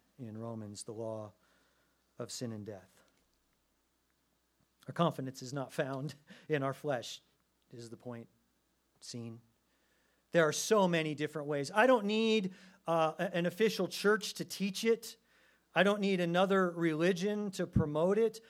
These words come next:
I can find it all on my own. And the life of the follower of Christ is continually coming back to the one who alone gives me his righteousness.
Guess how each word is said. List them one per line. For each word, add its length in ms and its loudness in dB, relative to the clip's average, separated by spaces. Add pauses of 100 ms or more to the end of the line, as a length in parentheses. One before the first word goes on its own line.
(120)
I 160 2
can 180 0
find 400 0
it 100 2
all 400 8
on 160 2
my 220 0
own. 220 -6 (1000)
And 160 0
the 40 4
life 280 8
of 80 0
the 100 2
follower 380 8
of 100 4
Christ 380 4
is 80 -4
continually 480 0
coming 320 2
back 320 6
to 100 2
the 100 2
one 500 6 (600)
who 160 6
alone 640 6 (640)
gives 300 0
me 380 0
his 480 0
righteousness. 880 -6